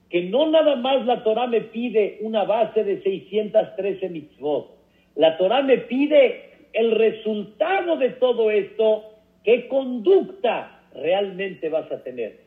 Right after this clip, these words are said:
qué finura vas a tener. A ver, queridos hermanos, existió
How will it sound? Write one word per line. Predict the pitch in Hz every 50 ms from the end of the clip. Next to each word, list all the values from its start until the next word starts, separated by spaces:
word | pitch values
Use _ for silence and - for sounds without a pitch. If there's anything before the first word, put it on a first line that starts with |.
| _ _ _
qué | - 311 339 247 - -
finura | 277 294 302 285 285 320 349 349 339 285 247 196 - - - - - _ _ _ _ _
vas | 127 - 214 202 - 196
a | 185 - -
tener. | 170 160 160 160 147 127 113 - - _ _ _ _ _
A | - 135
ver, | 139 170 208 202 -
queridos | 196 190 202 214 208 185 - 190
hermanos, | 185 180 180 196 202 202 190 185 170 156 165
existió | 170 - - 175 175 143 - - 190 214 220 214 185 156